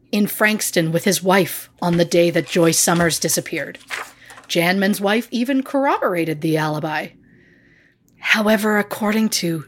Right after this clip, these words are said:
Janman's bank records, he wasn't at the bank that day. In a police report in nineteen ninety, Janman was described as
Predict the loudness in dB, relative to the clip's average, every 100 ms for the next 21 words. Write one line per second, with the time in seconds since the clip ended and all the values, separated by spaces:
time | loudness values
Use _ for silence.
0 | -2 2 4 4 2 0 2 2 4 2
1 | 2 -2 -4 -8 -10 _ _ -20 _ _
2 | _ _ _ -4 2 2 2 0 -2 -2
3 | -4 -4 -4 -4 -4 -2 0 0 -2 -8
4 | _ _ _ _ _ _ _ _ _ _
5 | _ _ _ _ -2 -2 2 2 2 2
6 | 0 0 -2 0 -2 -2 -2 -4 -2 0
7 | 0 -2 -8 -4 0 2 2 2 2 0
8 | -2 -2 0 2 0 2 0 -2